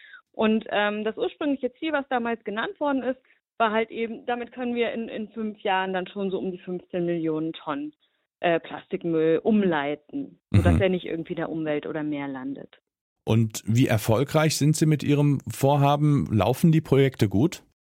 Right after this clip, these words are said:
Speaker 1: Ja, da muss man sagen, das ist wirklich ein bisschen, äh, frustrierend, weil es sind jetzt vier von diesen fünf Jahren rum und, äh, <laughs> nein, also bei fünfzehn Millionen Tonnen ist man lange nicht. Man ist ehrlich gesagt gerade mal bei sechzigtausend Tonnen.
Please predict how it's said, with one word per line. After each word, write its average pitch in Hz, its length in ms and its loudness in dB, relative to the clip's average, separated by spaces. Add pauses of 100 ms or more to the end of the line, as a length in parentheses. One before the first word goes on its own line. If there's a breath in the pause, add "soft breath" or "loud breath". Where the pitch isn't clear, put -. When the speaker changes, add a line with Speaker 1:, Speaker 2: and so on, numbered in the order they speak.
(160)
Speaker 1:
Ja, 226 140 2
da 226 80 2
muss 226 160 -6
man 214 160 -6
sagen, 214 260 0
das 196 160 -6
ist 190 140 -18
wirklich 220 580 -4
ein 202 140 -6
bisschen, 202 400 -6
äh, 180 180 -4 (140)
frustrierend, 233 680 -4
weil 226 260 2
es - 140 -4
sind 220 100 -4
jetzt 202 280 -2
vier 240 180 0
von 240 160 -6
diesen 202 220 -6
fünf 220 300 -10
Jahren 180 300 -4
rum 226 220 -2 (220)
und, 240 320 0 (160)
äh, 220 280 0
<laughs> - 0 -
nein, 220 380 0
also 214 300 0 (600 loud breath)
bei 240 120 2
fünfzehn 254 420 0
Millionen 220 360 -6
Tonnen 226 200 -4
ist - 140 -12
man 202 100 -2
lange 190 320 0
nicht. 285 320 0
Man 233 160 -4
ist 233 160 -8
ehrlich 214 300 -2
gesagt 214 400 -4
gerade 208 180 -2
mal 214 160 -4 (140)
bei 208 160 0
sechzigtausend 247 1080 -4
Tonnen. 165 360 -10